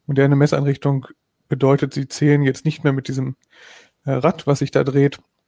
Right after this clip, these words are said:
und nicht mehr mit dem analogen Zählwerk, was immer hinten eine Zahl weiter dreht, sondern es wird digital gezählt. Das heißt jetzt moderne Messeinrichtung. Wenn man jetzt aber glaubt, das bringt irgendeinen Komfortgewinn, das ist erstmal nicht so. Das heißt, die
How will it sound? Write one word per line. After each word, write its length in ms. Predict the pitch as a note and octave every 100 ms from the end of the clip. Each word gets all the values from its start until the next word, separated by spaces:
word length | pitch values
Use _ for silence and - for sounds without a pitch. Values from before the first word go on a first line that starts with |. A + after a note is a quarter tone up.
| _ D3
und 80 |
nicht 160 | C#3+ C#3+
mehr 80 | C#3
mit 100 | C3+
dem 160 | C3+
analogen 480 | C3+ C#3+ C#3 D3+ D3
Zählwerk, 560 | - D#3+ E3 D3+ D3 C#3+
was 180 | C#3 -
immer 360 | C#3 C3 C3 _
hinten 240 | C#3+ C#3+
eine 160 | C#3 C#3
Zahl 280 | - C#3+ C#3+
weiter 240 | C#3+ C#3
dreht, 380 | C3 C#3 C#3 C#3 _ - - _ _
sondern 400 | C#3 C3+ C3+ C#3+
es 180 | C#3+
wird 160 | C#3+ C3+
digital 460 | C3 C3+ C#3 C#3+ C#3
gezählt. 420 | C3 C3+ B2 - _ _ _ _ -
Das 220 | - C3+ -
heißt 260 | C3+ -
jetzt 240 | C3+ - C#3
moderne 300 | C3+ C3+ C3+
Messeinrichtung. 720 | D#3+ - D#3 D3 D3+ D3+ D3 _ _ - - - -
Wenn 80 |
man 140 | C#3 C#3
jetzt 120 | C3+
aber 140 | C#3+
glaubt, 260 | C#3 C3+ D3+
das 100 | C#3
bringt 240 | - C#3+ C#3
irgendeinen 240 | D3+ D3
Komfortgewinn, 680 | C3+ C3+ - D#3 F3 D#3+ E3
das 120 | C#3
ist 180 | - -
erstmal 420 | - C#3+ - C3
nicht 180 | C#3 -
so. 180 | - G3
Das 200 | D#3+ -
heißt, 180 | C#3 -
die 220 | C#3